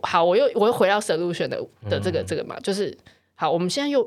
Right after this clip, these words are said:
Speaker 1: 好，又还是没有一个 solution，然后我们这边在讲说，好，我很同理你的那个心情，然后，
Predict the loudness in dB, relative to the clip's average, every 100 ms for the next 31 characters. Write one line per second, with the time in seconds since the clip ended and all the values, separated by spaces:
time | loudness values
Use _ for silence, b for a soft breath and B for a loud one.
0 | -2 0 0 2 0 0 0 0 0 -2
1 | -2 -4 -4 -6 -8 -6 -4 -4 -6 -6
2 | -6 -6 -8 -12 -10 -10 -10 B B B
3 | -10 -6 -4 -6 -4 -4 -4 -4 -6 -4
4 | -4 -4 -4 -6 -6 -6 -6 -6 -6 -6
5 | -6 -2 -2